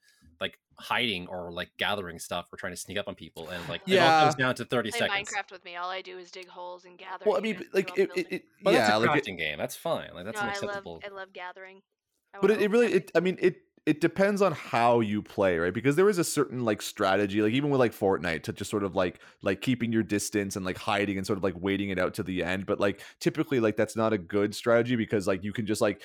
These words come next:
Speaker 2: you can sort of, like, hide as best as you can, but then you're getting, sort of getting whittled down to the last, like, five people who are, like, significantly better than you at the game. And, like, they actually, like,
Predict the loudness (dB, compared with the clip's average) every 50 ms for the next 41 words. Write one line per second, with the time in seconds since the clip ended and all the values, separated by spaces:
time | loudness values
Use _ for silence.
0 | -16 -10 -4 0 0 4 4 4 4 6 6 4 2 2 0 -6 -2 0 2 2
1 | 4 2 2 2 0 0 0 -2 -2 -2 -6 -12 -12 -10 -4 -2 0 0 0 0
2 | -2 -4 -6 -2 -2 0 0 2 0 0 0 0 -2 -2 -2 0 0 0 0 0
3 | -2 -2 0 0 2 2 2 -2 -2 -2 0 0 0 0 0 -2 -2 -4 -4 -2
4 | -2 0 0 0 0 0 0 -2 -2 -2 _ -14 -20 -20 _ _ -10 -2 0 2
5 | 2 2 2 0 -2 -4 -6 -6 -2 0 2 2 2 2 2 4 4 4 4 2
6 | 0 -2 -2 -4 -2 -2 -2 -2 -2 -4 -4 -4 -4 -4 -4 -4 -4 -4 -6 -6
7 | _ -2 -2 0 2 2 2 2 0 0 0 0 0 0 0 0 0 0 2 2
8 | 2 2 2 0 0 0 0 -2 0 2 2 2 2 2 0 0 0 0 0 0
9 | -2 _